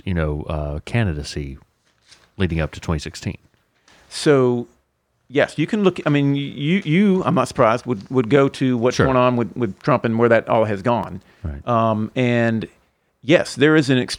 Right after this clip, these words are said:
Speaker 2: there was an, some extremism to the dynamics. Now, that doesn't mean, and I wanna make sure listeners understand,
Speaker 1: Yeah.
Speaker 2: that if you're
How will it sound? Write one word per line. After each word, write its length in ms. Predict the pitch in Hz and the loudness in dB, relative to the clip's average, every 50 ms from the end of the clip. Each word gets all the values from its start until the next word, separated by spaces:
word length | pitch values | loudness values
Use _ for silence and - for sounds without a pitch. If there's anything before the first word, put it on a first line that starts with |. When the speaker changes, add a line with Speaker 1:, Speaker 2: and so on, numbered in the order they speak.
| _ - | _ -4
Speaker 2:
there 140 | 160 147 151 | 0 0 2
was 160 | 147 151 - 156 | 2 0 -2 -4
an, 140 | 131 135 | -6 -8
some 220 | - - - 143 127 | -6 -4 -2 -2 -2
extremism 960 | - - - - - - 294 320 262 156 131 117 127 117 113 113 113 110 117 - - | -2 -6 -10 -10 -8 -6 -2 0 2 2 2 2 0 -2 -2 -2 -4 -6 -8 -12 -12
to 320 | - - - 156 143 139 | -8 -4 0 2 2 4
the 120 | 113 127 120 | 4 4 4
dynamics. 800 | 113 120 110 110 113 120 135 123 92 - - - - - - | 4 2 2 0 0 0 0 -2 -2 -6 -8 -10 -12 -8 -4
Now, 140 | 120 117 117 117 | 0 2 2 2
that 140 | 131 117 | 2 2
doesn't 260 | 151 160 156 160 - 127 | 2 2 0 0 0 0
mean, 480 | 120 143 147 117 92 95 113 135 135 - | 2 4 4 4 2 0 -4 -6 -6 -4
and 140 | - 107 | -2 0
I 100 | 104 110 | 0 0
wanna 180 | 113 110 113 110 | 0 0 0 -2
make 140 | 110 110 110 - | -2 -2 -4 -4
sure 180 | - 120 113 | -4 -2 0
listeners 320 | 110 117 - - 107 98 101 | 0 -2 -2 -4 -6 -6 -6
understand, 500 | 104 95 - - 104 104 101 101 98 - - - | -6 -6 -6 -6 -6 -4 -4 -6 -8 -10 -12 -10
Speaker 1:
Yeah. 140 | - 85 78 73 - - | -8 -6 -6 -6 -2 0
Speaker 2:
that 200 | 123 117 110 - | 2 2 2 0
if 220 | - 120 117 - 127 | -2 -4 -4 -2 0
you're 240 | 123 120 113 113 | 0 0 0 0